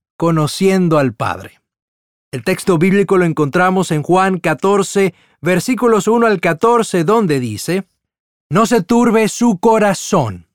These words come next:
Ustedes creen en Dios, crean también en mí. En la casa de mi padre hay muchos aposentos.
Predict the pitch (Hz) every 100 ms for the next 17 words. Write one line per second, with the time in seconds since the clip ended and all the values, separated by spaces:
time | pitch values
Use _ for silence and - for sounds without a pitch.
0 | _ _ _ _ _ 185 - 254 247 -
1 | - 226 233 226 196 165 180 208 131 -
2 | - _ _ _ _ _ _ _ 202 240
3 | 254 180 143 131 131 123 147 160 165 208
4 | 190 104 _ _ _ _ _ _ _ 151
5 | 156 156 220 214 214 208 190 180 220 240
6 | 240 233 220 226 214 269 262 247 233 -
7 | 190 196 214 196 - 214 127 104 101 -
8 | -